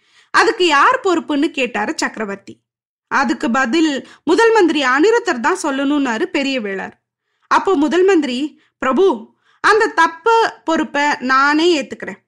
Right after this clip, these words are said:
வந்தியத்தேவன் தப்பிச்சு ஓடுனது நான் செஞ்ச தப்புனாலதான்.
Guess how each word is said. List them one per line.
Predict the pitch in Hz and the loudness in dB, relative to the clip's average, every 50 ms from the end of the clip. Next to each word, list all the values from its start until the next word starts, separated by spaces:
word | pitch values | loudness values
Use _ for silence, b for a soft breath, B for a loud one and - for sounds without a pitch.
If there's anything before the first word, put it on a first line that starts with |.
| _ _ _ _ _ _ _ _ _ _ _ - 247 | _ _ _ _ _ _ _ _ _ _ _ -2 0
வந்தியத்தேவன் | 285 302 302 392 392 - - 320 294 226 285 349 381 | 2 2 4 4 2 2 2 -2 -2 0 0 0 2
தப்பிச்சு | - 294 277 285 - 370 370 370 | 2 0 2 2 0 -2 0 0
ஓடுனது | 339 285 285 285 294 285 277 247 220 247 349 | 0 0 0 0 0 0 -2 -2 -2 0 0
நான் | 392 330 311 294 339 440 | 2 4 4 4 4 2
செஞ்ச | - - 440 403 403 403 - 349 | 2 0 -4 -2 -4 -2 -4 -4
தப்புனாலதான். | 339 - 359 339 359 330 320 294 254 254 202 185 | -2 0 0 2 2 2 0 -2 -4 -4 -6 -6